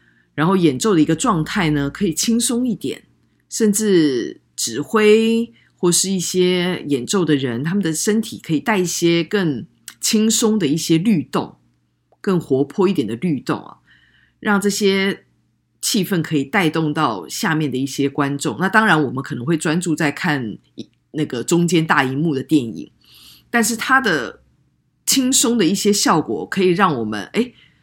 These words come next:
适时的想起来，诶，其实我们除了在看电影之外，我们也是在听现场的交响乐啊。那另外就是因为电影里面有一些主要的乐器出现嘛，比如吉他、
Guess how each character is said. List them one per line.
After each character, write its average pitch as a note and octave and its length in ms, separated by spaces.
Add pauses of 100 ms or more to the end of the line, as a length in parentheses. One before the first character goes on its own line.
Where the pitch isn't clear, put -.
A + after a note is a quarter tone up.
(120)
适 C#4 260
时 D3+ 240
的 C#3 400
想 E3+ 240
起 E3+ 160
来， F2+ 140
诶， F#3+ 100
其 G3+ 240
实 F3+ 140
我 F3+ 120
们 C#3 140
除 - 140
了 F3+ 60
在 G#3 60
看 G#3+ 220
电 G3 160
影 C3 140
之 D#3 140
外， F3 120
我 C#3+ 140
们 E3 140
也 C#3 140
是 F#3 160
在 F3+ 320
听 G3 320
现 G3+ 300
场 A2+ 260
的 G2 280 (200)
交 G3 200
响 - 280
乐 D3 220
啊。 - 320 (1600)
那 F#3+ 220
另 G#3+ 200
外 F#3+ 240
就 E3+ 200
是 D3+ 560 (160)
因 G#3 120
为 G#3+ 120
电 A3+ 200
影 D#3+ 160
里 C3 200
面 D#3+ 260
有 A#2 160
一 - 20
些 F3 180
主 F2+ 200
要 C#3 140
的 B2 60
乐 D3+ 200
器 - 220
出 - 200
现 C#3 300
嘛， B1 220 (420)
比 - 120
如 B2 120
吉 C3 300
他、 D#3 560